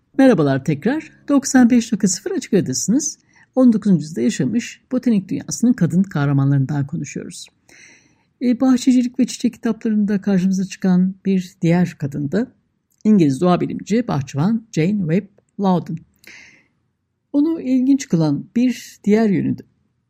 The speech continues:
ilk bilim kurgu yazarlardan biri olması. Jane bin sekiz yüz yedi yılında Birmingham'da doğmuş. On iki yaşında annesini kaybettikten sonra babasıyla birlikte Avrupa'ya dolaşmış.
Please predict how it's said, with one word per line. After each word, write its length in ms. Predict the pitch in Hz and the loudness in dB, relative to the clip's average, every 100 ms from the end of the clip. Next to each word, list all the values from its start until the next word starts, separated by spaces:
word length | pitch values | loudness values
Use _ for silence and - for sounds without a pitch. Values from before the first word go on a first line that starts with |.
| _ _ - - | _ _ -8 -2
ilk 260 | 262 - | -2 -2
bilim 180 | 175 196 | -2 -2
kurgu 300 | 208 160 160 | 0 -2 0
yazarlardan 640 | 170 139 131 135 214 269 | 0 0 -2 -2 0 2
biri 160 | 226 151 | 2 0
olması. 540 | 135 - - 262 302 _ _ _ _ _ _ _ - | -2 -6 -6 -6 -6 _ _ _ _ _ _ _ -6
Jane 220 | 269 302 - _ _ _ _ _ _ _ _ _ _ _ - | -2 -2 -4 _ _ _ _ _ _ _ _ _ _ _ 0
bin 80 | 202 | 2
sekiz 300 | 190 196 180 | 2 0 0
yüz 0 | |
yedi 140 | 180 | 2
yılında 520 | 185 143 139 254 254 202 | 2 2 0 -2 0 2
Birmingham'da 640 | 202 170 139 135 135 - | 2 2 0 -2 -4 -6
doğmuş. 600 | 80 71 - 277 - - _ - | -10 -4 0 0 -2 -18 _ -4
On 100 | 202 | 0
iki 180 | 208 208 | 0 0
yaşında 360 | 190 208 185 | -2 0 0
annesini 380 | 190 185 180 196 | 2 0 0 -4
kaybettikten 640 | 190 185 165 170 - 185 165 | -2 -2 -2 -8 -8 -4 -4
sonra 260 | - 151 | -4 -4
babasıyla 440 | 165 147 151 175 143 | -2 -2 -4 -4 -4
birlikte 220 | 135 - | -6 -8
Avrupa'ya 300 | 143 143 147 | -8 -6 -6
dolaşmış. 680 | - - - 151 180 - | -8 -12 -12 -8 -8 -10